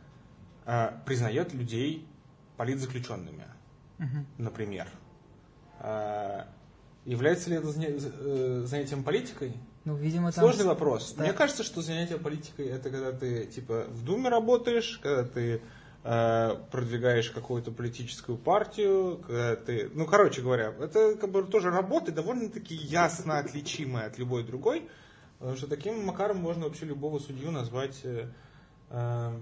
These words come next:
Speaker 1: политическим, не знаю, активистом. Эм,
Speaker 2: Я
Speaker 1: с
Speaker 2: думаю,
Speaker 1: другой
Speaker 2: там
Speaker 1: ст-, с другой с, с другой
Speaker 2: лучше.
Speaker 1: точки зрения, просто дело, дело, дело в том, что, понимаешь, э, эм, э,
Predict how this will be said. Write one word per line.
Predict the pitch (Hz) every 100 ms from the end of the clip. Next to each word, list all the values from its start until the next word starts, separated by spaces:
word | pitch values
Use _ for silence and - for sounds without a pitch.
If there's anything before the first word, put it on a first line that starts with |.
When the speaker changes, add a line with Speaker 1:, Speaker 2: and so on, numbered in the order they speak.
| 113
Speaker 1:
политическим, | 127 127 151 147 - 143 127 127 123 120 117 113 113 - 123
не | 123
знаю, | 127 110
активистом. | 120 - 160 123 - - - - - - - - -
Эм, | 131 123 120 120 120 120 120 117 - -
Speaker 2:
Я | 160
Speaker 1:
с | 175
Speaker 2:
думаю, | 185
Speaker 1:
другой | 185 151 226
Speaker 2:
там | 175
Speaker 1:
ст-, | 170
с | 143
другой | 165 170 254
с, |
с | 170
другой | 147 151 233
Speaker 2:
лучше. | 165
Speaker 1:
точки | - 214
зрения, | 190 202 165
просто | 165 165 156 147
дело, | 151 151 147
дело, | 151 156 156
дело | 156 156
в |
том, | 160
что, | 262 170
понимаешь, | 156 165 202 214 -
э, | 156 151 143 147 - - -
эм, | 135 139 135 131 127 123 - - - - - - - - - - - - - - - _ - -
э, | -